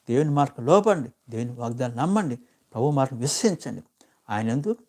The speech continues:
ఆయన దేని మనం లోబడి జీవించినట్టయితే మీరు గొప్ప దీన్ని పొందుకుంటారు. మరియలో గొప్పతనం అదే, దేవుని యొక్క తన పాదాల దగ్గర కూర్చొని, ప్రభు చెంత పాదాలు కూర్చుకొని, యేసే పాదాలు కూర్చొని దేవుని వాక్యం వింటా ఉంది.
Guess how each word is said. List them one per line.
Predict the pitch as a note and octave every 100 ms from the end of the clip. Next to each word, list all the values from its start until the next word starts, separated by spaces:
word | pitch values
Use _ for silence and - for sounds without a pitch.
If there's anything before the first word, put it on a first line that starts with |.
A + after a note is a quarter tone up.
| _ _ -
ఆయన | A2 A#2
దేని | G2+ C3+
మనం | C#3+ A2
లోబడి | D#3 G3+ G3+
జీవించినట్టయితే | D3+ A#2 B2+ C#3 B2+ A#2+ A#2+ A#2 A2+ _ _ -
మీరు | G#2+
గొప్ప | A2+ A2
దీన్ని | B2+ C3
పొందుకుంటారు. | A#2+ - - - F#2+ G2 - _ _ -
మరియలో | G#2+ C3+ D#3 D3+
గొప్పతనం | B2 C#3 G#3 G3
అదే, | C3+ B2 -
దేవుని | G#2+ A#2+ C#3+
యొక్క | C#3+ -
తన | G#2 G#2+
పాదాల | C3+ D3 F#3
దగ్గర | D#3+ D3+
కూర్చొని, | - C3 - B2+
ప్రభు | - A#2+ D3
చెంత | C#3+ B2+
పాదాలు | A#2+ B2 C3+ D3
కూర్చుకొని, | C3 D#3 D#3 D3 C#3 - _ _ _ -
యేసే | E3+ F3
పాదాలు | F#3 C3 B2+ C3+
కూర్చొని | B2 B2 - A#2+
దేవుని | C3 D#3+
వాక్యం | D3+ D3 A#2+
వింటా | B2+ C3
ఉంది. | A#2 G2+ G#2+